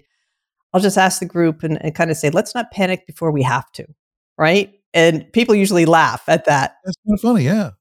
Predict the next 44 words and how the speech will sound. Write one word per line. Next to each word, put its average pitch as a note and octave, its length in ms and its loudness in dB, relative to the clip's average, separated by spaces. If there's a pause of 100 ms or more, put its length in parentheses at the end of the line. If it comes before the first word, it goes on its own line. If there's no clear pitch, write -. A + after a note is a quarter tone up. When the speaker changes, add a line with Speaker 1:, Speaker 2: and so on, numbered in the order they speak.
(100)
Speaker 1:
And, G#3 200 2
right, G3+ 180 2
they G#3 80 0
laughed G3 260 2
and F#3+ 100 2
it's F3+ 80 -2
like, F#3+ 100 0
"I'll G#3+ 120 2
let C#4 180 0
you A#3 60 -2
know." E3+ 300 2 (120)
They're D#3+ 100 2
like, D#3 120 2
"Well, D3+ 80 4
when D3+ 100 4
do D#3 80 4
we F3 100 4
know?" A#3+ 320 2
I - 40 -12
said, F#3+ 160 0
"I'll A3 100 4
let G#3 180 0
you C#3 80 -2
know." - 220 -6 (400)
Right? C#3 160 2
Of C#3 60 -2
course, C#3+ 180 -2
the C3+ 80 -4
time C3+ 220 0
never C3 200 -4
comes, C#3 520 2
but - 320 -4 (100)
they C#3+ 240 0
don't D3+ 180 0
know D3 120 2
that C#3 240 -6
part. C3 200 -4 (840)
But G#3 80 4
what B3+ 180 4
I F4+ 300 2
noticed G3+ 460 2
the F3+ 120 2
other E3 160 2
night D3+ 460 2